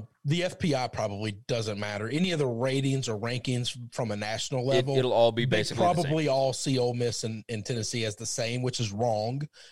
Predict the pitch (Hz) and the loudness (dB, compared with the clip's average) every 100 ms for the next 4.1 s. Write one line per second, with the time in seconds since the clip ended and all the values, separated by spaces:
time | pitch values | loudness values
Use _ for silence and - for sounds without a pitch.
0 | - 135 127 _ _ - 208 185 180 165 | -8 -8 -8 _ _ -4 -2 0 0 2
1 | 151 139 147 131 - 196 185 180 160 139 | 0 -2 -4 -4 -4 -4 -2 0 0 0
2 | 127 101 - 117 107 131 156 - - - | -2 -4 -2 -2 0 -2 -4 -6 -16 -20
3 | - 135 185 139 - _ _ _ - 135 | -4 0 2 2 -2 _ _ _ -10 -4